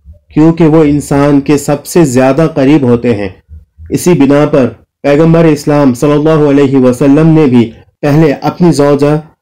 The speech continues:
خدیجہ رضی اللہ تعالیٰ عنہا اور اپنے چچا زاد بھائی حضرت علی رضی اللہ تعالیٰ عنہ سے شروع کی، اور اس کے بعد "وَأَنذِرْ عَشِيرَتَكَ الْأَقْرَبِينَ" کے فرمان کے مطابق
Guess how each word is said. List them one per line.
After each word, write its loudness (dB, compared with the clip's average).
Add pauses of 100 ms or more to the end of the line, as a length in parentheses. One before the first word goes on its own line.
(160)
خدیجہ 0
رضی 0
اللہ 2
تعالیٰ -2
عنہا 0 (340)
اور -2
اپنے -2
چچا 0
زاد 0
بھائی -2 (240)
حضرت -2
علی 0 (140)
رضی 0
اللہ 0
تعالیٰ -2
عنہ 2
سے 0
شروع -2
کی، -10 (280)
اور 0
اس 0
کے -2
بعد 0 (460)
"وَأَنذِرْ 0
عَشِيرَتَكَ -2
الْأَقْرَبِينَ" 0
کے -2
فرمان 0
کے -4
مطابق 0